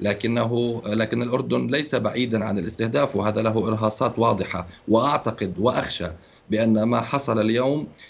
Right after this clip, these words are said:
آه، أحد صور هذا الاستهداف للأردن. هذا يطرح تساؤلات عديدة على الحكومة الأردنية أن تجيب عليها قبل غيرها، لكن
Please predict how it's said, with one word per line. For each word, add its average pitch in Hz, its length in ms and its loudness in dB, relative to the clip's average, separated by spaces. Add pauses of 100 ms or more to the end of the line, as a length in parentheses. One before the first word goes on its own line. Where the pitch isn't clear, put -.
(220)
آه، 101 300 -2
أحد 131 400 -4 (200)
صور 127 580 4
هذا 107 180 -4
الاستهداف 98 600 -6
للأردن. 90 380 -4 (200)
هذا 131 200 2
يطرح 135 280 0
تساؤلات 113 720 -2
عديدة 113 360 0
على 120 140 0
الحكومة 123 400 0
الأردنية 143 500 2
أن 113 80 -2
تجيب 110 280 0
عليها 110 460 -2
قبل 104 260 0
غيرها، 101 460 2 (200)
لكن 120 360 2